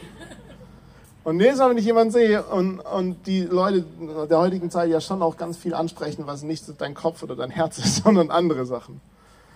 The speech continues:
bin ich dankbar für meine Frau. Und es verändert was, weil es verändert meinen Blick auf jeden um mich herum.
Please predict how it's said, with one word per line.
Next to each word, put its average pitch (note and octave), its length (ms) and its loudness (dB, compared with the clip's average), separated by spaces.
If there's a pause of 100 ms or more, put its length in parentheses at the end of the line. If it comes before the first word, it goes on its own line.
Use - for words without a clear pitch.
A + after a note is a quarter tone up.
(280)
bin E3+ 100 0
ich E3+ 140 0
dankbar G#3 360 4
für E3+ 120 -6
meine E3+ 320 0
Frau. - 280 -8
Und D#3+ 180 -4
es D#3+ 100 -4
verändert G#3 480 0
was, E3 180 -2
weil D3+ 140 -4
es D3 80 -10
verändert E3 320 -2
meinen D3+ 180 -6
Blick D3+ 240 -6
auf C#3 140 -10
jeden C#3+ 180 -10
um B2+ 80 -12
mich C3 180 -14
herum. - 280 -16